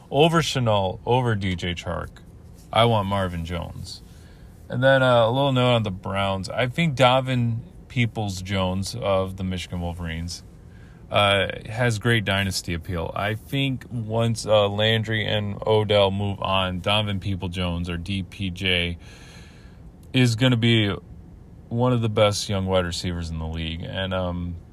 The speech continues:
I would buy him in Dynasty if you're doing Dynasty League. Uh, I think he's a great mid to late round pick. Um,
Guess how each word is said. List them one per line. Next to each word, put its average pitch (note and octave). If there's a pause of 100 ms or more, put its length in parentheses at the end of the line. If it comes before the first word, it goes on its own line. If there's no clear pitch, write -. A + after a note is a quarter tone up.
(840)
I C#3+
would D#3+
buy C#3
him A2
in F#2+
Dynasty F2 (580)
if F#2+
you're F#2+
doing F#2
Dynasty F2
League. F#2+
Uh, F#2+
I G2+
think A2+
he's G#2
a G2+
great F#2 (920)
mid G#2+
to -
late F#2 (400)
round F2+
pick. E2 (1500)
Um, G2